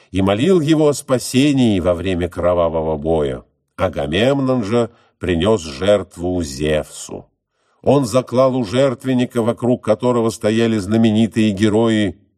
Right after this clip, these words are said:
тучного быка и молил Зевса дать ему победу, молил помочь ему овладеть неприступной Троей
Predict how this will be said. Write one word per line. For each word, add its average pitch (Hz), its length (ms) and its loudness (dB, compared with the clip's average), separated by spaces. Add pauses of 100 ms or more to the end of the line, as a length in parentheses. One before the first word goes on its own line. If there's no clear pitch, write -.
(240)
тучного 82 580 0
быка 113 560 0 (400)
и 98 100 -4
молил 110 340 2
Зевса 107 480 0
дать 107 320 0
ему 101 240 -2
победу, 98 800 -2
молил 113 420 0
помочь 127 520 0
ему 135 360 2 (220)
овладеть 113 560 0
неприступной 107 800 0
Троей 107 720 0